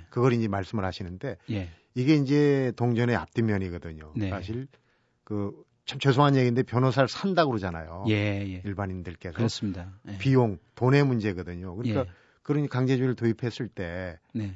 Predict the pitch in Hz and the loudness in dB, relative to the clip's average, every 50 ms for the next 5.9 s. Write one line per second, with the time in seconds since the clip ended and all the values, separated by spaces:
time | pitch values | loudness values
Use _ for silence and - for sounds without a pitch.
0 | - _ - 127 135 135 113 - - 120 123 131 143 147 151 147 156 143 113 101 | -10 _ 0 2 2 2 0 0 0 2 2 4 2 2 0 -2 -4 -4 -4 -6
1 | - - 113 98 95 104 104 92 85 82 - 87 82 76 76 80 82 - _ 120 | -6 -8 -10 -8 -8 -6 -8 -8 -8 -10 -12 -16 -16 -16 -18 -20 -20 -14 _ -4
2 | 123 135 135 131 123 110 - - 110 120 123 123 120 104 107 110 110 107 98 107 | -2 -2 0 -2 -2 -4 -2 0 0 2 2 2 0 0 -2 -2 -2 -2 -2 -4
3 | 98 82 95 90 95 110 120 135 127 _ _ _ _ _ _ _ _ _ _ _ | -4 -4 -4 -4 -4 -2 -4 -4 -6 _ _ _ _ _ _ _ _ _ _ _
4 | - 95 92 90 90 87 85 85 85 87 92 110 107 104 104 101 101 101 101 95 | -8 -8 -6 -6 -6 -8 -8 -10 -10 -12 -12 -10 -8 -6 -4 -4 -4 -4 -6 -6
5 | - 92 90 90 90 90 87 90 92 90 85 - 101 90 90 87 87 85 | -8 -8 -8 -6 -6 -6 -6 -8 -8 -8 -8 -8 -8 -8 -8 -8 -10 -12